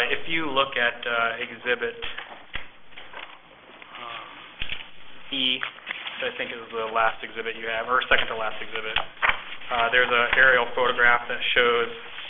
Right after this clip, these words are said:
uh, the coastal sand dune geology at, uh, Higgins Beach. Uh, section D one is what's considered frontal dune. And I'm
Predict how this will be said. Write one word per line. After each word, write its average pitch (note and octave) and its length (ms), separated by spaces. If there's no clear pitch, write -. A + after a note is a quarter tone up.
uh, A2 480
the - 140
coastal B2+ 440
sand B2 240
dune B2 260
geology A#2+ 580
at, A2 260
uh, A2+ 160
Higgins A2+ 320
Beach. A#2 300
Uh, A#2 260
section B2+ 540
D C3+ 280
one A#2+ 320
is A#2+ 180
what's B2 160
considered A#2+ 440
frontal A#2 260
dune. A#2 260
And A#2 80
I'm A2 80